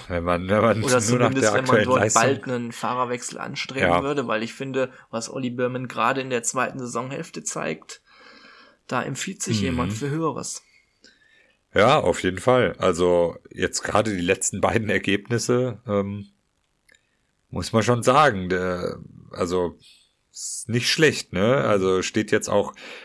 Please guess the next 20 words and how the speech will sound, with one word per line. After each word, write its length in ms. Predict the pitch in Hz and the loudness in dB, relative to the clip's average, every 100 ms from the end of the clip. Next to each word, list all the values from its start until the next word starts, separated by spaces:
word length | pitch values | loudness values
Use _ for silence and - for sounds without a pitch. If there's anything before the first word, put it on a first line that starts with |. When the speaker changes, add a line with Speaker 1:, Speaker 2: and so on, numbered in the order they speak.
| - - | -12 0
Speaker 1:
mit 140 | 98 | 0
vierzig 500 | - 117 123 - - | 4 2 2 -2 -4
Punkten 360 | - 117 139 - | -2 -2 0 -4
auf 200 | - - | -4 0
Platz 280 | 95 - - | 0 0 2
elf 340 | 95 131 - | 4 2 0
in 80 | 127 | -4
der 100 | 131 | -4
Fahrerwertung. 920 | - 120 127 127 131 139 160 185 196 _ _ - - - _ _ _ | -2 0 2 2 2 2 0 -2 -6 _ _ -20 -20 -20 _ _ _
Ähm, 400 | 101 101 101 101 - | 2 2 2 -6 -10
das 220 | - - | -10 -6
ist 100 | 98 | -4
schon, 560 | - 101 120 139 143 139 | 2 2 2 -4 -6 -4
äh, 280 | 131 131 120 | -2 0 2
so 160 | 104 | 4
sag 160 | 101 101 | 4 2
ich 80 | - | 2
mal, 100 | 98 | 0
von 220 | - 98 | 0 0
den 300 | 95 95 90 | 2 0 -2